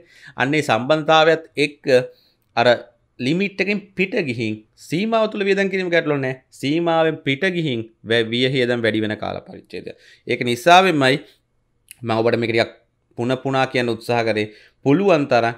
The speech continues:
අර මම මාසයේ මුලදී මේ පිළියම් වල කියනවා මාසේ වියදම් අපි තාක්ෂේ-, යම්කිසි ආකාරයකින් ඇස්තමේන්තුවක් හදලා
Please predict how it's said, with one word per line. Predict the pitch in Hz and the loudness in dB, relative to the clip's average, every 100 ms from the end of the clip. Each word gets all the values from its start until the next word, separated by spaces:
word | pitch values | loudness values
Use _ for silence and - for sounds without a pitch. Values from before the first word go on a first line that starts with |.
| - | -6
අර | - 120 | 0 2
මම | 127 120 | 2 0
මාසයේ | 123 131 143 | 0 0 0
මුලදී | 127 131 135 131 | 2 2 2 0
මේ | 123 | -2
පිළියම් | 123 123 131 131 | -2 0 0 2
වල | 123 | 0
කියනවා | 123 120 123 123 113 - _ _ _ | 2 0 2 0 0 -6 _ _ _
මාසේ | 104 107 117 123 | -6 -2 -2 0
වියදම් | 110 113 127 117 - _ _ | -2 2 0 0 -10 _ _
අපි | 110 127 117 - | -2 -2 -4 0
තාක්ෂේ-, | 110 - 131 123 113 110 | 0 0 0 0 0 -2
යම්කිසි | 107 110 113 120 | -2 -4 -2 0
ආකාරයකින් | 113 120 117 120 123 120 - | 0 2 2 2 0 -4 -4
ඇස්තමේන්තුවක් | 104 - 123 131 127 127 120 | -6 -2 2 2 2 2 2
හදලා | 139 127 135 139 | 2 2 6 4